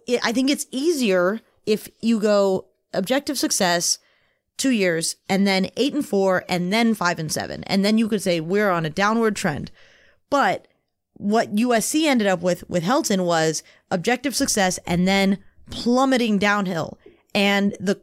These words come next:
the realistic question that could have been asked after five and seven, uh, after the five and seven season was, "Is this a fluke? Is this just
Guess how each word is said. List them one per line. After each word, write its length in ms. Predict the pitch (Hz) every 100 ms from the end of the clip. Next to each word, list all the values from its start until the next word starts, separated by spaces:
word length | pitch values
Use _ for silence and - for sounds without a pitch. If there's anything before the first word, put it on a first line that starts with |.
| -
the 180 | 185 196
realistic 540 | 196 269 302 294 277
question 380 | - 254 - 233
that 140 | 208
could 120 | - 226
have 100 | 233
been 120 | 262
asked 400 | 226 190 214 -
after 280 | - 185 208
five 220 | - 208
and 100 | 233
seven, 260 | 220 196 120
uh, 220 | 156 -
after 240 | 165 -
the 80 | 190
five 180 | 196 190
and 100 | 214
seven 220 | 240 240
season 420 | 240 202 170 165 175 - _ _ _
was, 640 | 185 180 180 175 175 - - _ _ _ _ _
"Is 140 | - 180
this 160 | 202
a 80 | 202
fluke? 420 | - 135 - - _ _ _ _ _ _ _ _
Is 160 | 196
this 200 | 185 247
just 480 | - 226 214 - -